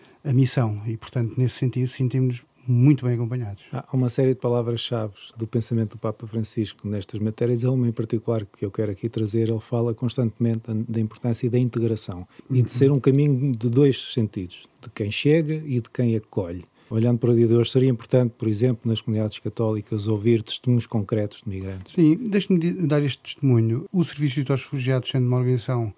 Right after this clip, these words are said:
Speaker 1: da Companhia de Jesus, eh, presente em mais de oitenta países no mundo, em,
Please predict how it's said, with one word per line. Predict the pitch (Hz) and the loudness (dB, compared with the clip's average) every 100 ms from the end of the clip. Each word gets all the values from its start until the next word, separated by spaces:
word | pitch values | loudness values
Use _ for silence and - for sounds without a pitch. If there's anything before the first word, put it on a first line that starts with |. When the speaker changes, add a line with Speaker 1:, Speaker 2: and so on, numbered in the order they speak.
| - | -8
Speaker 1:
da | 127 | -4
Companhia | 120 120 127 | -2 2 2
de | 135 | 2
Jesus, | 117 143 170 117 | 2 2 4 2
eh, | 110 110 110 | 0 -4 -6
presente | - 113 123 120 120 | -6 -2 0 0 -2
em | 113 | -4
mais | 110 113 107 107 107 101 110 113 | -4 -6 -6 -6 -8 -8 -6 -6
de | 104 | -6
oitenta | 110 107 113 | -6 -4 -4
países | 117 123 117 | -4 -4 0
no | 120 | 2
mundo, | 117 123 | 4 6
em, | 131 | 4